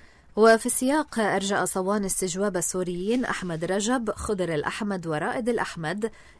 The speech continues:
الذين قاموا بعملية تلحيم باب العنبر رقم اثناعش، بعدما سطر استنابة قضائية لمديرية مخابرات الجيش للتوسع في التحقيق معهم.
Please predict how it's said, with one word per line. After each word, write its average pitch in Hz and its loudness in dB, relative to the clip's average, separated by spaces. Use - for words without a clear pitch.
الذين 214 4
قاموا 285 2
بعملية 175 0
تلحيم 196 -4
باب 180 -2
العنبر 175 -2
رقم 156 -4
اثناعش، 208 -2
بعدما 170 -4
سطر 160 -4
استنابة 190 -2
قضائية 180 0
لمديرية 185 -2
مخابرات 165 -4
الجيش 220 -2
للتوسع 202 0
في - -6
التحقيق 285 -4
معهم. 147 -2